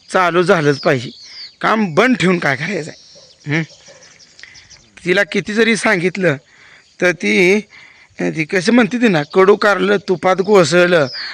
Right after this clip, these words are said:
तर कडू ते कडू." तसंही माझ्या बायकोचं काम झालं आहे. तिला मी एक समजून सांगितलं,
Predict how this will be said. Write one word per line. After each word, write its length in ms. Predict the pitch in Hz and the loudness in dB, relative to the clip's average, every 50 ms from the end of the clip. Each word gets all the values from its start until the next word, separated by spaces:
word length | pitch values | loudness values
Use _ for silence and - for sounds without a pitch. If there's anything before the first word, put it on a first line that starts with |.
| - - - - - | -16 -18 -8 -4 -2
तर 80 | 165 160 - - | -2 -2 0 2
कडू 240 | 185 180 185 214 | 4 4 4 4
ते 120 | 185 175 214 | 2 0 -2
कडू." 320 | - - 160 151 135 131 123 - _ _ _ _ - - - - - - - - - | 0 2 2 2 2 0 -4 -6 _ _ _ _ -20 -20 -20 -20 -20 -20 -12 -4 -2
तसंही 320 | 185 160 147 214 214 226 | -2 0 2 2 2 4
माझ्या 340 | 240 220 220 214 202 185 202 | 4 4 2 2 2 0 0
बायकोचं 400 | 180 214 214 185 - 175 160 151 | 0 2 0 0 0 0 -2 -2
काम 240 | 151 - 156 147 139 | -2 -2 -2 0 0
झालं 220 | 135 139 127 151 | 0 -2 -2 -4
आहे. 160 | - - _ _ _ _ _ _ _ _ _ - - - - _ _ _ - | -8 -16 _ _ _ _ _ _ _ _ _ -20 -20 -20 -20 _ _ _ -4
तिला 180 | 160 170 196 | -2 0 0
मी 120 | 220 226 220 | 0 0 0
एक 80 | 202 | -2
समजून 420 | - - 220 214 208 196 175 269 294 | 0 0 0 0 0 0 0 0 0
सांगितलं, 540 | 233 185 220 214 190 165 151 147 156 156 175 | 2 2 0 0 0 0 -2 0 0 0 0